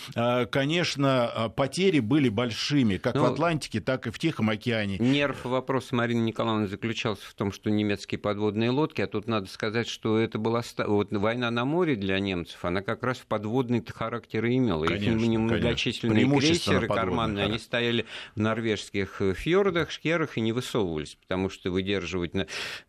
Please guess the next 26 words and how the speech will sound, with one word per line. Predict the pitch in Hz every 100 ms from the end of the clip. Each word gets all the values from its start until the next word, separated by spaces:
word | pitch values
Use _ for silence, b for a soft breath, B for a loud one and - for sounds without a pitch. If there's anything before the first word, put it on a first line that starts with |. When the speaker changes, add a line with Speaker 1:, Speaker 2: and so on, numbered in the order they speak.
| -
Speaker 2:
так | -
сказать, | - - 87 -
в-, | 87 87
бои | 85 98 98 90
на | 90 104
море | 120 98 87 - 82 -
как | 90 -
таковые | - 123 131 151
они | 104 101
не | 104
могли, | 120 143 175 208
а | 131
вот | 120 120 - - 85 85
ставка | - 113 - 107
на | 104
подводный | 117 135 196 196 123
флот | - 101 90 -
и | 90
несколько | 92 - 92 78 95
сотен, | - 90 - 85 82 82
значит, | 80 - 85 - B B B B B B _ _ _
U-boats, | 123 110 123 110 95 113 104 90 - -
как | 85 78
они | 90 87
назывались, | 92 90 101 95 82 78 - -
э, | 82 82 78 95 98